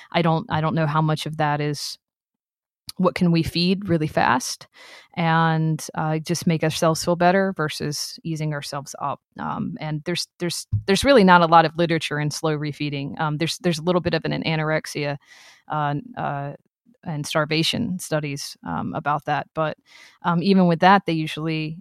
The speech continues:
even with the refeeding, they usually end up overfeeding, um, and going through periods of overfeeding phases, um, depending on, just because someone is anorexia nervosa doesn't mean they necessarily were low body weight as well. So that's, so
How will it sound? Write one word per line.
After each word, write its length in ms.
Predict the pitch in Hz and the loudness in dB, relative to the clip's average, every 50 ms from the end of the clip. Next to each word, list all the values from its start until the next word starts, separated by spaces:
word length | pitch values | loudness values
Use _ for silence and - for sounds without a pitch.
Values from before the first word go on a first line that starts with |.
| - _ | -12 _
even 280 | 180 165 156 160 160 156 | -8 -6 -4 -2 -2 -2
with 100 | 156 151 | -4 -4
the 80 | 151 | -6
refeeding, 540 | 151 156 151 151 - 143 147 147 147 151 147 - | -6 -4 -6 -6 -6 -6 -6 -4 -4 -6 -4 -4
they 240 | 151 156 151 151 139 | -4 -4 -4 -4 -4
usually 340 | 165 170 160 - - 156 151 | -4 -4 -4 -4 -4 -4 -4
end 120 | 151 156 147 | -4 -6 -8
up 60 | - - | -6 -6
overfeeding, 680 | 165 175 175 175 160 - - - 160 151 - - 151 - _ _ _ - | -6 -4 -4 -6 -8 -8 -12 -12 -12 -10 -10 -10 -10 -12 _ _ _ -8
um, 260 | 160 165 - - - | -6 -6 -4 -4 -4
and 140 | 160 165 151 | -4 -4 -4
going 220 | 160 151 151 147 | -4 -4 -4 -4
through 140 | - - 151 | -6 -6 -8
periods 360 | - - 147 151 147 147 - | -6 -6 -6 -6 -8 -8 -10
of 100 | 160 - | -8 -8
overfeeding 500 | 151 147 147 143 - - 175 170 165 156 | -8 -6 -6 -8 -6 -2 0 2 2 0
phases, 560 | - - - 98 - 190 196 175 - - - - _ _ - - - - - - - - - - - - - _ _ _ - | 0 -4 -8 -8 -10 -10 -12 -12 -14 -14 -16 -18 _ _ -20 -20 -20 -20 -20 -20 -20 -20 -20 -20 -20 -20 -20 _ _ _ -4
um, 580 | - 160 151 147 147 147 147 147 151 151 151 - _ _ _ _ _ _ | -4 -2 -2 0 -2 -2 -2 -2 -4 -4 -6 -8 _ _ _ _ _ _
depending 440 | 180 156 - 165 160 156 156 156 151 | 0 2 2 2 2 0 0 -2 0
on, 400 | 151 151 151 151 151 151 151 160 | -2 -2 -2 -2 -4 -4 -6 -6
just 180 | - 165 - | -8 -8 -6
because 220 | - 175 175 165 - | -6 -6 -6 -6 -6
someone 400 | - 160 160 156 156 151 147 - _ _ _ - - | -6 -6 -6 -6 -6 -6 -8 -12 _ _ _ -10 -6
is 420 | 180 175 160 147 - - - - - _ _ _ 175 | -4 -4 -4 -4 -6 -8 -8 -10 -14 _ _ _ -4
anorexia 580 | 165 160 156 151 151 - - - 147 156 156 | -4 -2 -2 -2 -4 -4 -6 -6 -6 -2 -2
nervosa 540 | 156 151 147 151 151 151 143 - - 151 156 | -2 -2 -2 -2 -4 -4 -2 -2 -2 -2 -2
doesn't 240 | 156 151 - - - | -4 -6 -6 -6 -4
mean 140 | 156 151 151 | -4 -4 -4
they 80 | 147 | -4
necessarily 460 | 151 143 - - - 160 151 147 151 | -6 -8 -8 -8 -8 -8 -6 -6 -8
were 200 | 147 151 151 151 | -8 -6 -6 -6
low 160 | 147 156 151 151 | -4 -6 -6 -2
body 300 | - 156 156 165 170 165 | 0 0 2 2 0 0
weight 240 | 170 180 180 - - | 0 0 -2 -2 -6
as 160 | 160 156 - | -10 -8 -4
well. 320 | 147 160 165 175 185 196 | 0 2 2 2 2 0
So 160 | - - - 165 | -4 -4 -4 -2
that's, 320 | - 160 156 - - - | 0 0 0 0 -2 -6
so 340 | - - - - 175 160 | -8 -6 -6 -4 -4 -6